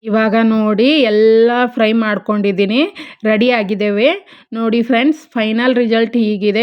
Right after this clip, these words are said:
ನಾನು ಮೆಂತ್ಯ ಪಲ್ಯ ಮಾಡ್ಕೊಂಡಿದ್ದೀನಿ ಇವತ್ತು. ಸಾರು ಮತ್ತು ಮೆಂತ್ಯ ಪಲ್ಯ ಜೊತೆ ತಿಂತಾ ಇದ್ದೀವಿ. ಯಾಕಂದರೆ ಸ್ಕೂಲಲ್ಲಿ ಒಂದು ರೂಲ್ಸು,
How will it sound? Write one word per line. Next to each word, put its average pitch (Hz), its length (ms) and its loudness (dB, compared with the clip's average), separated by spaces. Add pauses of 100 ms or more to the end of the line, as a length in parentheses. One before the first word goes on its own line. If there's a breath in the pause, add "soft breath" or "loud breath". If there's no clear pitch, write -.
ನಾನು 220 400 0
ಮೆಂತ್ಯ 226 400 0
ಪಲ್ಯ 214 280 2
ಮಾಡ್ಕೊಂಡಿದ್ದೀನಿ 196 800 -2 (440 loud breath)
ಇವತ್ತು. 220 400 0
ಸಾರು 214 540 -2
ಮತ್ತು 240 360 -2
ಮೆಂತ್ಯ 214 360 -2
ಪಲ್ಯ 208 320 -2
ಜೊತೆ 208 340 -2
ತಿಂತಾ 208 380 0
ಇದ್ದೀವಿ. 196 380 -2 (320 loud breath)
ಯಾಕಂದರೆ 240 540 -2
ಸ್ಕೂಲಲ್ಲಿ 240 680 0
ಒಂದು 214 240 -2
ರೂಲ್ಸು, 226 480 -2